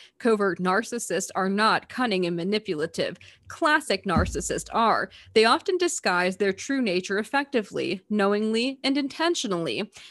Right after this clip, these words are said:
They're persistent actors with great thespian skills. Not so the covert narcissist. He suppresses his true nature because he lacks the confidence to assert it.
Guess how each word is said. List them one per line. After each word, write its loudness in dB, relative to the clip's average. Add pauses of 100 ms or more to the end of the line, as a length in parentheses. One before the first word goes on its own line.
(120)
They're 6
persistent -2
actors 0
with -2
great 2
thespian 0
skills. -2 (400)
Not 2
so 4
the 2
covert -2
narcissist. -2 (320)
He 2
suppresses 0
his -2
true -4
nature -2
because -2
he -2
lacks 0
the -4
confidence -2
to -4
assert -2
it. -6